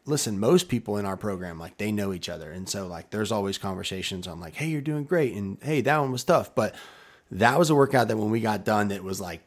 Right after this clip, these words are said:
different. It was, it was different. People were like, they were, like, looking at each other in the eyes, but they weren't really talking because they couldn't really talk because they were so exhausted. And so it doesn't happen a lot.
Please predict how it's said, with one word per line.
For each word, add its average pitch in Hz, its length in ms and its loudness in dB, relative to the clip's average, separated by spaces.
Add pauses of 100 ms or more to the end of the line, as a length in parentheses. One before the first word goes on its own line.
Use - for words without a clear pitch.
(120)
different. 110 480 0
It 113 120 2
was, 104 260 4
it 113 140 2
was 117 160 6
different. 120 320 4
People 117 200 2
were 107 140 0
like, 90 380 -8
they 127 100 4
were, 135 100 8
like, 95 240 0
looking 139 360 6
at 147 60 6
each 143 140 2
other 143 220 6
in 139 80 4
the 139 140 6
eyes, 135 240 4
but 107 100 -8
they 87 80 -6
weren't 117 280 4
really 139 220 4
talking 131 440 2
because 95 280 -6
they 69 120 -14
couldn't 131 280 0
really 139 240 4
talk 131 380 0
because 104 260 -2
they 98 80 -6
were 82 140 -10
so 135 260 6
exhausted. 127 560 8
And 113 160 4
so 107 300 6 (360)
it 113 80 2
doesn't 160 240 8
happen 147 280 8
a 110 80 2
lot. 123 400 6